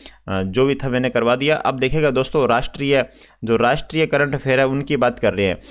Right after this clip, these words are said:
दोस्तों, राष्ट्रीय करंट अफेयर भी आपके लिए इंपॉर्टेंट है। चीन हाइड्रोजन संचालित ट्रेन शुरू करने वाला एशिया का पहला देश बन गया दोस्तों, एशिया का सबसे पहला देश बना है। तो आप मुझे बताइएगा दोस्तों कि विश्व का पहला देश कौन सा फिर?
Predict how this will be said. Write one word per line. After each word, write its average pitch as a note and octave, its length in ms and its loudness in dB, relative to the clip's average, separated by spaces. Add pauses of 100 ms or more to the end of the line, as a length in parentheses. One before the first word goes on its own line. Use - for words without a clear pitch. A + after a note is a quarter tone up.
(180)
दोस्तों, C#3 280 0
राष्ट्रीय D#3 300 0
करंट D3+ 180 2
अफेयर D3 240 2
भी D3 100 0
आपके C#3+ 240 0
लिए C#3+ 140 2
इंपॉर्टेंट D3 400 0
है। D3+ 100 2
चीन D#3+ 380 0
हाइड्रोजन B2+ 560 0
संचालित C#3+ 540 0
ट्रेन C#3 380 -2 (280)
शुरू D3 200 0
करने C3+ 300 0
वाला C#3 240 2
एशिया C#3+ 400 2
का C3+ 120 0
पहला C#3 340 2 (120)
देश A#2+ 260 0
बन G#2 140 0
गया G2 160 2
दोस्तों, F#2+ 360 -2
एशिया D#3 380 2
का D#3+ 100 0
सबसे D3+ 280 0
पहला D3+ 260 0
देश C3 260 -2
बना G#2+ 160 -2
है। F#2 120 -4 (300)
तो A#2 80 -4
आप C#3 220 2
मुझे D3 220 0
बताइएगा D3+ 480 2
दोस्तों C#3 440 2 (460)
कि C#3+ 300 2
विश्व D3+ 380 0
का D3+ 120 2
पहला D3 280 2
देश B2+ 240 2
कौन A2+ 220 2
सा G2 180 0
फिर? E2+ 260 -6